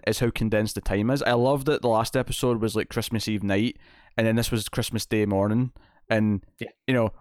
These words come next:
Speaker 1: we know we're going to be doing stuff during the meeting, even if we don't see everyone at the meeting, 'cause it's all these world leaders we can't, you know, film. <laughs> Uh, like, like, I feel like we're gonna have at least one, one more episode in Christmas Day, or like I said, if not two, if we get, like, one before the,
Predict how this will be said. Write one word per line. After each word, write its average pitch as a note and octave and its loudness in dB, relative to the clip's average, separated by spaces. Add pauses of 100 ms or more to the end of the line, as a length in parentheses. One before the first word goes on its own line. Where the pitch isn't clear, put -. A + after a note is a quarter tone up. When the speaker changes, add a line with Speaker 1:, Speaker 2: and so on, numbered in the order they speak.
(260)
Speaker 1:
we D3+ 4
know G#3 4
we're G3 4
going B2+ 2
to A#2 2
be A2+ 0
doing A#2 2
stuff A2 -2
during A2 2
the G2 0
meeting, B2+ 0
even D3+ 2
if C#3+ 0
we C3+ 2
don't A2+ -2
see - 0
everyone G#2+ 0
at G#2 2
the - -4
meeting, G2+ -2
'cause G2 -6
it's G2 -2
all G2+ 4
these G2 0
world F#2 2
leaders G#2 0
we F2+ -6
can't, F#2+ -4
you G2 -2
know, F2+ -2
film. F2 -2 (120)
<laughs> - -18
Uh, A#2 2 (260)
like, D3 0 (440)
like, B2 0 (420)
I C#3 0
feel F#3+ 2
like F#3 4
we're E3+ 2
gonna D3+ 4
have C#3 2
at B2+ 2
least C#3 2
one, B2 2
one B2 2
more B2+ 4
episode A#2 0
in G#2 -4
Christmas G#2 -4
Day, F#2+ 2
or A#2 0
like A#2+ 2
I A#2 0
said, G#2+ 2
if F2 0
not G#2+ -2
two, F2+ 0
if G2+ -2
we G#2 -2
get, G#2 0
like, F2 -2
one G#2 0
before G2 0
the, E2 0